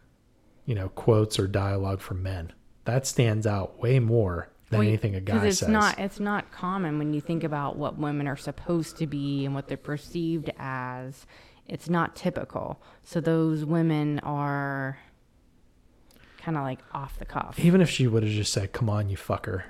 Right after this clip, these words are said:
Speaker 1: or something like that. Like, just, even if she just would have swore or something. I don't, you know what I mean? But I will tell you what I think that she will be known for will be, and I'm paraphrasing,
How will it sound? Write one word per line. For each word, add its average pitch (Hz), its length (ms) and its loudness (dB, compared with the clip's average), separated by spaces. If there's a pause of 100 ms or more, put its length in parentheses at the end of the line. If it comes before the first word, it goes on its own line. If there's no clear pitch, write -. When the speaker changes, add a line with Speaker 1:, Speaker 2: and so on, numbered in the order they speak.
Speaker 1:
or 107 60 -2
something 107 360 -2
like 98 200 -6
that. 90 300 -6
Like, 113 220 -6
just, - 280 0
even 165 200 4
if 160 60 0
she 175 140 0
just 131 240 0
would 113 100 0
have - 80 -2
swore 120 800 4
or 98 80 -2
something. 98 600 -4
I 131 100 0
don't, 127 180 4 (340)
you 147 100 6
know 135 120 8
what 135 140 6
I 127 80 6
mean? 123 360 4 (340)
But 127 400 8
I 139 80 8
will 151 160 8
tell 156 280 2
you 143 180 6
what 104 440 -2
I 113 220 4
think 120 280 4
that 110 160 -4
she - 200 0
will 107 160 0
be 101 160 0
known 101 300 2
for 80 380 -2 (1040)
will 113 360 6
be, 107 240 4
and 101 100 2
I'm 107 140 4
paraphrasing, 98 880 4